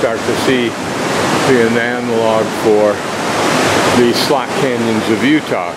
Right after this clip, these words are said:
created in the same manner. They're sand, sandstone, here perhaps limestone, but it's that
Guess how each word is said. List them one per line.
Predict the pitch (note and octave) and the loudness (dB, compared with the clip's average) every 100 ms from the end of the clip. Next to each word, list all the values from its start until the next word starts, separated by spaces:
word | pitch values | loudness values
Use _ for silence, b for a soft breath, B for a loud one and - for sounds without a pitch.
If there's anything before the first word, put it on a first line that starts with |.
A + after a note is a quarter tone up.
| - | -4
created | A#2+ A2 G#2+ F#2+ | -2 0 -2 -2
in | G2+ | -2
the | G2+ | -2
same | B2 A2 G2+ | -2 -2 -2
manner. | A#2+ A#2 G2+ | -2 -4 -4
They're | G#2 A#2+ A#2+ A2+ - - | -2 -2 -2 -4 -8 -4
sand, | B2+ B2 B2 A#2+ - - - - | -2 -2 -4 -8 -12 -12 -10 -4
sandstone, | C3 B2 B2 - C3+ C3 C3 | -2 -2 -6 -4 -2 0 -2
here | A#2 A#2 A2 A2 | -2 -2 -2 -2
perhaps | G2+ G#2 G2+ G#2+ | -4 -4 -6 -4
limestone, | G2 A2+ B2+ A#2+ - C#3 C3 C3 B2+ - - - - - G2 | -2 0 -2 -6 -4 0 0 0 -2 -4 -4 -2 0 0 2
but | G#2 G2 | 2 2
it's | G2 - G2+ - | -2 -2 0 2
that | A2 G2+ | 2 0